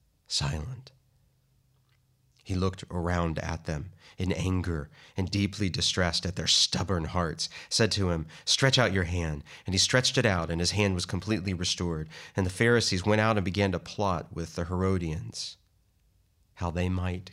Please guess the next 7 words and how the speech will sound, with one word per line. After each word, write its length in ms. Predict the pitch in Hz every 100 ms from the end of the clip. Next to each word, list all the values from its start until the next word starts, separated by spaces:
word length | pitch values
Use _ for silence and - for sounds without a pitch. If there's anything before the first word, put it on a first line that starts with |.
| -
kill 520 | - 101 80 78 80 - - _ _ _ _ _ _ -
Jesus. 720 | - 92 82 78 110 - - _ _ _ _ _ _ _ _ _ _ _ _ _ _ _ _ _ _ _ _ _ _ _ _ _ _ _ _ _ _ _ - - - _ -
Matthew 300 | 90 87 87
chapter 380 | - 85 - -
five 640 | - 87 95 104 - - -
through 160 | 92
seven, 540 | 85 - 80 - 139